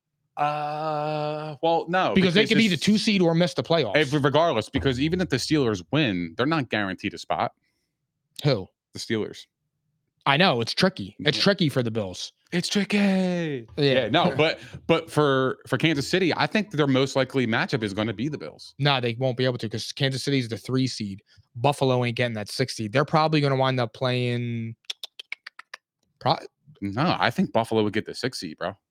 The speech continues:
Speaker 2: No, they can miss the play. It's either
Speaker 1: They can
Speaker 2: second seed or miss the playoffs.
Speaker 1: Right. But if, yeah, I know. But right now, they're the sixth seed.
Speaker 2: Oh, yeah, right now. And I would love that in round one 'cause I got Josh.
Speaker 1: <laughs> I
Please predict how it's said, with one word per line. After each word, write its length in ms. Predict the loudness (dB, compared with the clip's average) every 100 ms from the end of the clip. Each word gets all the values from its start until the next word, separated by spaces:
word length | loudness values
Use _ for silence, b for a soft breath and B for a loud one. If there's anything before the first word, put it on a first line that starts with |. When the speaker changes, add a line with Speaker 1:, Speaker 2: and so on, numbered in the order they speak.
| _ _ _ _ _ _ _ _ _ _ _ _
Speaker 2:
No, 180 | 2 4
they 140 | 4
can 220 | 4 4
miss 220 | 4 2 0
the 100 | -6
play. 240 | -2 0
It's 160 | 0 2
either 180 | 4 4
Speaker 1:
They 60 | 4
can 120 | 4
Speaker 2:
second 180 | 4 2
seed 220 | 4 4
or 80 | 4
miss 200 | 2 0
the 100 | -4
playoffs. 640 | -2 -2 -2 -10 -14 -16 -18 _ _ _ _
Speaker 1:
Right. 280 | 0 0 -2 _ _ _
But 120 | 0
if, 300 | 0 -2 -2
yeah, 340 | -4 0 0 2
I 80 | 2
know. 180 | 2
But 120 | 2 2
right 160 | 2
now, 220 | 2 0
they're 140 | 2 0
the 140 | 0
sixth 320 | -2 -2 -2 -4
seed. 340 | -6 -6 -18 _ 0
Speaker 2:
Oh, 220 | 4 4 4
yeah, 180 | 4
right 240 | 4 2 2
now. 320 | 2 2 0
And 140 | 2 2
I 140 | 2
would 300 | 2 -2 -4 -14 -20 -18
love 440 | -14 0 2 2
that 220 | 0 -2 -4
in 80 |
round 300 | -8 -6 -6
one 220 | -8 -14 -20 _ _ _
'cause 100 | 0
I 100 | 0
got 200 | 2 -2
Josh. 520 | 0 -2 -2 -8 -10 -12 _ _ _ _ _
Speaker 1:
<laughs> 160 | -14 -2
I 120 | -2